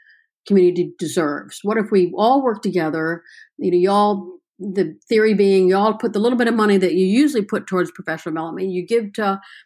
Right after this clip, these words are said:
put towards the middle. We hire a full-time staff person who can really run this program the way it should be run and the way this community deserves. And, you know, we have all the connections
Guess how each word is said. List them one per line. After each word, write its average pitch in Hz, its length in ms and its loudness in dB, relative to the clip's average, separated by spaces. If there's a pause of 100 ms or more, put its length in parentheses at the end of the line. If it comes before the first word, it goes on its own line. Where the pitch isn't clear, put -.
(220)
put - 260 -6
towards 247 280 -2
the 233 60 0
middle. 175 440 2
We 220 140 0
hire 208 440 0
a 180 40 -8 (120)
full-time 220 320 -2
staff 226 380 -6
person 156 540 -4 (340)
who 220 80 -2
can 196 220 0
really 196 800 0 (160)
run 214 300 2
this 208 220 -2
program 190 360 -2
the 180 80 -2
way 175 140 -2
it 170 80 -10
should 180 120 -6
be 165 120 -2
run 160 300 -2
and 160 100 -4
the 165 40 -6
way 180 180 -2
this 175 160 -4
community 170 440 -2
deserves. 220 680 -2 (340)
And, 180 400 2
you 190 120 -4
know, 180 80 2
we 233 220 2
have 214 280 0
all 208 180 2
the 196 100 0
connections 175 800 0